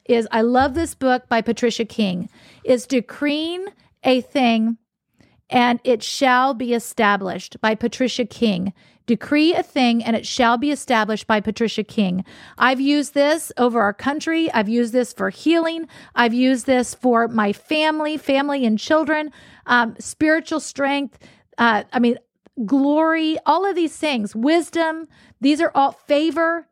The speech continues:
These are things that you can declare and decree. I highly encourage getting this book. You know that if you're part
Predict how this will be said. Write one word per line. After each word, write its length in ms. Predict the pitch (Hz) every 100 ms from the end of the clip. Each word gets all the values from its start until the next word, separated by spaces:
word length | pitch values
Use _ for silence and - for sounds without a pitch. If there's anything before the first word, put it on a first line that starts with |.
| -
These 220 | 294 349
are 60 |
things 260 | 320 311 302
that 120 | -
you 140 | 262 285
can 160 | 285
declare 460 | 233 - 269 262 277
and 100 | 269
decree. 320 | 254 - 226
I 80 | 190
highly 460 | - 254 294 349
encourage 580 | 311 269 - 247 240 208 _ _ _
getting 280 | 262 254 262
this 220 | 233 -
book. 340 | 233 196 190 -
You 200 | 240 240
know 340 | 247 262 294
that 140 | 311 247
if 140 | 240
you're 160 | 262 277
part 400 | 285 277 277